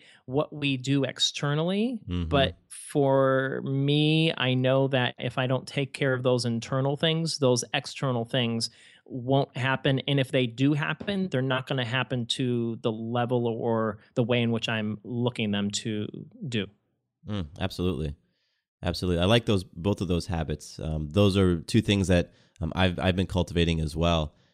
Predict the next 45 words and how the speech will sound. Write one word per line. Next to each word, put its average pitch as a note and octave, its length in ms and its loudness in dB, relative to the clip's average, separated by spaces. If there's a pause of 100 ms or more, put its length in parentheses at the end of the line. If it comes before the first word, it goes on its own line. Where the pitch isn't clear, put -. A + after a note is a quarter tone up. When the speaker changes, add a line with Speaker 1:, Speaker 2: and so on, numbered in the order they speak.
(140)
Speaker 2:
And E2+ 420 0
it's G2 180 -2
so B2+ 200 4
funny C#3 300 2
when, F#2+ 260 2
when F#2 180 0
I F2+ 140 2
talk A2 240 -2
to - 80 -14
people G2 200 -2
about F2+ 240 0
habits F2 480 -4
and, E2 280 -6
and D#2+ 280 -6
healthy F2+ 300 -2
habits, E2+ 480 -4 (400)
um, D#2+ 160 -6
even C3+ 200 2
if D3 100 0
you C#3+ 60 -4
just C3 160 0
go B2 120 4
on A#2 140 4
Google A2+ 280 6
and E2+ 120 2
search, - 440 -4 (320)
you G2+ 240 4
will C#3 220 4
see G2+ 580 2 (380)
the F#2+ 160 4
two A#2 200 4
habits F#2 300 2
you G#2 60 -2
talked A2+ 300 -2
about C#2+ 340 -6
time F#2+ 260 0
and G2 120 4
time G2 220 4
Speaker 1:
Mm. - 40 4
Speaker 2:
again. F2 340 0
You E2+ 140 2
will F#2+ 120 4
see, F#2 460 2 (240)
you E2+ 120 -2
know, D#2+ 180 2